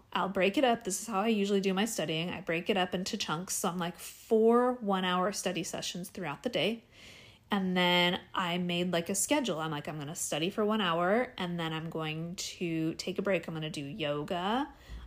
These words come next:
I'm going to eat a snack. I'm going to tape off my bathroom that I, for some reason, think I need to paint today." Um,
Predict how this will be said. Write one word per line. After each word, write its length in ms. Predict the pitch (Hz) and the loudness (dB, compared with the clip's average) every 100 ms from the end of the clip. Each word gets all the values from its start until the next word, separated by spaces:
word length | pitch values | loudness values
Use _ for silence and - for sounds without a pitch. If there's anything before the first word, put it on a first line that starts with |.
| - | -10
I'm 140 | 180 175 | -6 -6
going 320 | 156 156 160 | -4 -4 -4
to 320 | - 180 - | -4 -6 -6
eat 140 | 160 156 | -8 -4
a 40 | |
snack. 840 | - 196 151 131 147 277 285 - - - - - | -4 -2 -2 -4 -2 -4 -6 -14 -20 -20 -20 -6
I'm 260 | 180 175 165 | -4 -2 -4
going 540 | 165 156 156 160 165 | -4 -4 -4 -4 -6
to 340 | - 180 156 160 | -4 -2 -2 -2
tape 420 | - 202 180 - | -4 0 0 2
off 280 | 220 254 285 | 2 2 2
my 160 | 311 | 4
bathroom 580 | 311 262 247 - 254 269 | 4 4 2 2 2 6
that 140 | 254 | 6
I, 180 | 233 233 | 8 6
for 220 | 233 247 | 6 4
some 280 | 233 220 226 | 4 4 4
reason, 360 | 233 226 233 233 | 6 6 4 4
think 200 | 226 220 | 2 4
I 80 | 226 | 4
need 220 | 214 208 | 4 2
to 60 | 214 | -2
paint 320 | - 202 196 | 0 -2 -2
today." 480 | - 196 170 208 233 - _ _ _ _ _ _ - - - | -2 0 2 2 0 -10 _ _ _ _ _ _ -12 -8 0
Um, 480 | 190 180 180 190 | 4 4 2 0